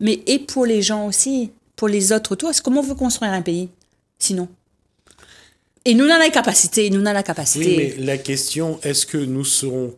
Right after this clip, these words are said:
Speaker 2: capables déjà de, de tirer les bons enseignements de ce, de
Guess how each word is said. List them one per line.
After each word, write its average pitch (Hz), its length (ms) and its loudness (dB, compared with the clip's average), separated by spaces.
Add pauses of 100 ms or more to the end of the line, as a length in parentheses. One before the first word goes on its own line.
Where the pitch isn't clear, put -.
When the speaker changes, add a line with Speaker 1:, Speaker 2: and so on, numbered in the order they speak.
Speaker 2:
capables 131 560 -6
déjà 117 600 -6 (520)
de, 120 300 -4 (180)
de 113 100 -8
tirer 135 640 -6 (240)
les 117 140 -10
bons 113 400 -6
enseignements 110 720 -6 (600)
de 98 80 -12
ce, - 180 -4
de 113 80 -12